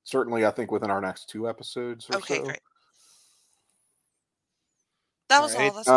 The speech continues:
Speaker 2: I
Speaker 1: Um,
Speaker 3: any thoughts on the final couple there?
Speaker 2: I thought that Scott's mom looked remarkably put together, uh,
Speaker 1: <laughs>
Speaker 2: and, uh, she a-, answered the door, like, she looked normal. I mean, like, I get it's a T V show, but, like,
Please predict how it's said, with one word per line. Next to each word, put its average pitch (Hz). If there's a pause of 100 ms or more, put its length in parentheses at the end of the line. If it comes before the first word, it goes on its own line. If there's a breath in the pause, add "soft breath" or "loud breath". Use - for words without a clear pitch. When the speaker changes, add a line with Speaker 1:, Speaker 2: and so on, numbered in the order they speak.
(100)
Speaker 2:
I 101
Speaker 1:
Um, 95
Speaker 3:
any 131
thoughts 131
on 127
the 127
final 127
couple 127
there? 135 (1000 loud breath)
Speaker 2:
I 262
thought 440
that 233
Scott's 240
mom 220
looked 208
remarkably 196
put 214
together, 180 (200)
uh, 175
Speaker 1:
<laughs> -
Speaker 2:
and, 175 (680)
uh, 151 (960)
she 262
a-, -
answered 285
the 214
door, 277
like, 226 (760)
she 214
looked 233
normal. 254
I 240
mean, 269
like, 277
I 285
get 226
it's 214
a 196
T 233
V 233
show, 196
but, 202
like, 240